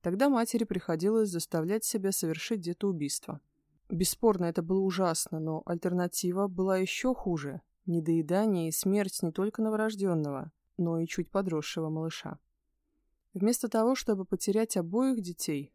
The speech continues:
мать убивала новорождённого при рождении почти так же, как это сделала Коки. Потом я увидела, насколько монолитна волчья стая, где каждый волк — её незаменимая часть.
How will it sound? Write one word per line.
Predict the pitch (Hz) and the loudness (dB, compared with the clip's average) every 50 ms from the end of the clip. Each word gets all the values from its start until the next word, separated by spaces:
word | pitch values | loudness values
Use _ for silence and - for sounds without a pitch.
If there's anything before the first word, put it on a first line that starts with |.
| _ _ | _ _
мать | - 190 214 220 - | -2 -2 -2 0 0
убивала | 220 175 185 170 170 185 202 208 202 | 0 0 0 2 2 2 2 4 2
новорождённого | 190 180 175 170 175 170 170 170 180 208 220 226 220 214 196 180 | 2 2 2 0 0 0 0 0 2 2 2 2 2 2 0 0
при | 170 - 175 175 | -2 0 -2 0
рождении | 170 165 170 170 165 - 202 214 220 220 208 185 175 | 0 0 -2 -4 -2 -2 0 2 2 2 2 0 -2
почти | - - 180 180 - - - 233 | -2 -4 -6 -6 -6 -8 -8 -8
так | 226 _ 220 220 220 214 196 | -4 _ 0 0 0 0 -4
же, | 175 165 147 147 151 | -6 -6 -8 -10 -10
как | - - 160 - - | -10 -12 -10 -8 -10
это | 202 - - 196 | -8 -6 -6 -8
сделала | 185 - - 170 165 170 170 165 165 160 | -8 -4 -2 -2 -2 0 -2 -4 -6 -8
Коки. | - - 143 143 - - - - - _ _ _ _ _ _ _ _ _ _ _ _ _ _ _ | -8 -8 -10 -10 -10 -14 -18 -20 -20 _ _ _ _ _ _ _ _ _ _ _ _ _ _ _
Потом | 180 185 - 262 262 | -4 0 2 4 4
я | 240 226 214 | 4 4 4
увидела, | 208 208 240 254 220 220 202 190 | 4 2 2 2 2 2 2 2
насколько | 185 185 185 - - 226 226 - - 202 | 2 0 -2 0 0 0 0 0 2 2
монолитна | 190 185 190 190 185 190 208 220 - - 202 190 | 2 4 4 2 2 2 0 -2 0 0 0 2
волчья | 185 196 202 202 - - 214 202 | 2 0 0 0 -2 -2 -2 -2
стая, | 196 - - - 170 165 165 180 180 175 | -2 -4 -4 -4 -2 -2 -2 -2 -2 -4
где | 170 165 170 165 | -4 -4 -6 -6
каждый | - - 175 175 175 160 165 170 | -4 -2 -2 -2 -2 -2 -2 -2
волк — | 165 175 180 180 180 - - - _ _ | 0 0 0 -2 -2 -4 -12 -20 _ _
её | 180 165 165 165 | -4 -2 0 2
незаменимая | 165 165 160 165 170 170 170 170 170 170 170 170 175 | 2 2 2 0 0 0 0 0 -2 -2 -2 -4 -4
часть. | 175 - - - 147 151 - - - - | -6 -8 -8 -8 -8 -8 -10 -14 -18 -20